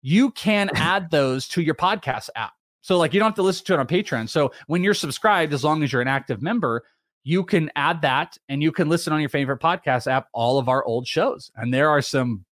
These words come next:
Speaker 1: freaking bangers in there, man. There's some
Speaker 2: Yeah.
Speaker 1: really great ones.
Speaker 2: You know, what was funny was I was adding, uh, one of our most recent captains to Club thirty-seven, which is one of our rooms that is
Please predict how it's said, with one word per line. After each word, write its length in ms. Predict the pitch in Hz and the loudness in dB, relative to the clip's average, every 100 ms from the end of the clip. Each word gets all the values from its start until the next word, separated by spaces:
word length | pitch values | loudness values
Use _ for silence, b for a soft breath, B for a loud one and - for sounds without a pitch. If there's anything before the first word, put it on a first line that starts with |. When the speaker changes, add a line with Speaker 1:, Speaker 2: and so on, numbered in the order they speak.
| _ _ - | _ _ -4
Speaker 1:
freaking 440 | 160 151 131 107 | -2 0 -2 -2
bangers 480 | 123 127 143 101 - | -2 0 0 -4 -6
in 100 | 95 | -12
there, 160 | 92 95 | -14 -14
man. 280 | 98 98 107 _ _ _ | -12 -12 -14 _ _ _
There's 280 | 123 123 117 | -2 0 0
some 260 | - 123 | 0 0
Speaker 2:
Yeah. 40 | 110 - - | -2 -10 -6
Speaker 1:
really 240 | 117 123 | -2 -2
great 200 | 113 98 | -2 -4
ones. 200 | 87 90 - | -8 -4 2
Speaker 2:
You 100 | 175 | 4
know, 140 | 175 | 4
what 80 | 170 | 4
was 120 | 156 | 2
funny 260 | - 175 165 | 0 2 2
was 180 | 147 | 2
I 140 | 139 143 | 2 2
was 100 | 139 | 0
adding, 460 | 135 139 147 147 | 0 0 0 -2
uh, 300 | 110 127 123 | -2 0 0
one 180 | 120 127 | 0 -2
of 100 | 127 | 0
our 120 | 123 | 0
most 260 | 120 120 - | 0 -2 -4
recent 360 | 120 117 123 107 | -4 -4 -6 -6
captains 520 | 113 120 - 120 113 | -4 -4 -4 -6 -6
to 260 | - 110 104 | -6 -6 -4
Club 280 | - 127 110 | -4 -4 -2
thirty-seven, 680 | 123 117 - 127 117 123 117 | -2 -2 -2 -2 0 -2 -2
which 260 | 117 117 | -4 -4
is 120 | 113 | -4
one 100 | 127 120 | 0 0
of 80 | 117 | 2
our 120 | 113 | 2
rooms 320 | 113 113 113 | 2 0 0
that 100 | 113 | 0
is 200 | 104 98 | 0 -2